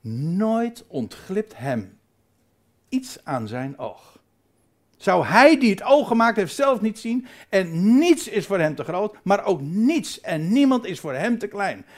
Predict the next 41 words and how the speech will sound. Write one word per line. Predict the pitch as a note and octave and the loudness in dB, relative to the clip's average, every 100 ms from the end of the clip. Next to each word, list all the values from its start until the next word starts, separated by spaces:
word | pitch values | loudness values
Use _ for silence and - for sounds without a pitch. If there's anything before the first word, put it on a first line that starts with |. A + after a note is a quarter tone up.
| - | -10
En | - E3+ E3 C#3 - - - _ _ _ _ _ | -4 -4 -4 -8 -16 -20 -20 _ _ _ _ _
alles | - D4 E4+ B2 - - - - _ _ _ _ _ _ _ _ _ _ | 6 6 4 -2 -10 -14 -16 -20 _ _ _ _ _ _ _ _ _ _
heeft | - F3+ D3 D3+ - | -2 2 6 4 2
hij | - C#3+ G#3+ D#4 | -6 2 4 4
bedacht | D#4 F#3 G#3 A#3 - | 2 -4 -4 -6 -10
en | - F3 C3 A#2+ | -6 -4 -4 -4
daarom | F#3 A#3 A#3 A3 | -2 0 0 0
laat | F#3 F#3 | 0 0
hij | D#3+ D3+ | 0 -2
het | C#3+ | -2
ook | A2+ | -6
nooit | G2+ A#2+ E3+ G3+ G3 | -6 -4 -2 -2 -4
varen. | G3 F3+ B2 G#2+ | -6 -6 -6 -8
En | A2 | -10
dat | E3+ | -10
is, | E3 C#3+ - - _ | -10 -14 -18 -20 _
dat | D3+ C3+ | -12 -12
is | C3 | -14
de | B2 | -12
geweldige | C3 C#3+ C3+ A#2 | -8 -6 -6 -8
liefde | B2 D3 A#2+ | -10 -10 -12
van | A2+ A2 | -14 -12
God. | C3+ A#2 - | -10 -12 -16
En | - A#2+ | -8 -6
juist | G#2+ G#2+ | -4 -4
daarom | B2 D#3 E3+ | -4 -6 -6
doet | D3 D3+ | -8 -6
hij | C3+ | -8
recht. | C3 C3 - - _ _ _ _ _ _ _ _ _ _ _ _ _ _ | -8 -12 -16 -20 _ _ _ _ _ _ _ _ _ _ _ _ _ _
En | C#3 G#2+ | -6 -4
brengt | A2 A2+ | -6 -6
hij | G#2 | -8
het | F2+ | -10
ook | F2 | -14
weer | F2+ F2+ | -18 -20
terecht. | - - _ _ _ | -20 -20 _ _ _
Het | - | -14
is | G#2 | -12
namelijk | F2+ - | -12 -14
van | - E2+ | -18 -16
hem. | A#2 | -14